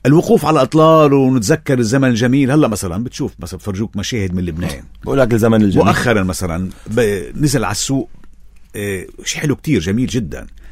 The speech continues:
Speaker 1: زيارة الرئيس كاميل شمعون الله يرحمه إلى إسبانيا. شي عظمة، يعني بتخبط على راسك إنه شي مش معقول. بتعرف كان هو وزلفة الله يرحمه نكوب ال-، الأجمل في العالم والأناقة.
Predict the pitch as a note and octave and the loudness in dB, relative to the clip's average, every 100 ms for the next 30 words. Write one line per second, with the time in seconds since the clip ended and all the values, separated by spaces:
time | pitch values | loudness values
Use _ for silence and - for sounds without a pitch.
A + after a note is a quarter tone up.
0 | - - - F2+ B2+ D3 C3 B2 A2 C#3+ | -20 -20 -8 -2 2 2 0 -2 -4 -4
1 | - A2 A2+ A2 G#2+ G#2+ F#2+ G2 A2+ - | -4 -4 -4 -4 -4 -4 -4 -4 -6 -6
2 | G2+ G#2 - B2 A2+ - - E2 - - | -6 -6 -6 -6 -6 -8 -8 -12 -12 -20
3 | - - - - - - - - _ _ | -20 -20 -20 -20 -20 -20 -20 -20 _ _
4 | - - - - - G3+ F#3+ A3+ F3+ E2+ | -20 -20 -20 -8 0 2 2 2 2 -2
5 | - - - - - - - - C#3 C#3 | -6 -20 -20 -20 -20 -20 -14 -2 0 0
6 | G#2+ - E3+ C#3 D#3 F3+ F3 C3+ G#2+ A2+ | -2 -2 0 2 2 2 2 0 0 0
7 | - A3 - B2+ C#3 D3 - A#2+ A2 - | 0 0 -2 -4 -2 -2 -2 -2 -2 -2
8 | A2+ G#2 - - - A#2+ B2 A2 A#2+ A2+ | -2 -2 -4 -20 -6 0 0 2 0 0
9 | G2 F#2+ F#2 - A2 G#2+ G#2 - A#2 - | -4 -4 -6 -4 -2 0 -2 -4 -6 -6
10 | G2+ F#2 F2 - G2+ - A2+ G2 F#2+ G2+ | -6 -6 -8 -6 -4 -2 -2 -2 -4 -4
11 | F#2 G2+ G2 F#2+ F2+ F2+ - - - G#2+ | -4 -4 -4 -4 -6 -8 -12 -18 -8 -6
12 | G#2+ G#2+ A2+ - G2 F2+ - - | -2 0 0 -2 -8 -8 -10 -18